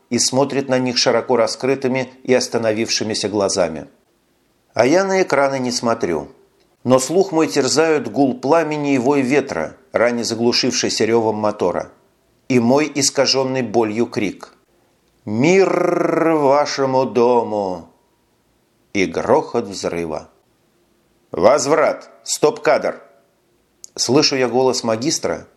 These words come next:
вновь ставший спокойным и деловитым. «Смотри, Элен,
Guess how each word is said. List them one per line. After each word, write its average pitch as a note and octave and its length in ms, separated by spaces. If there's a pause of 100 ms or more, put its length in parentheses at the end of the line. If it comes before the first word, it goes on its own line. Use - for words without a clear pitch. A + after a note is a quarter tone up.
вновь C#3+ 300
ставший C3 400
спокойным C3+ 600
и - 20
деловитым. G#2 680 (960)
«Смотри, B2 720
Элен, G2 300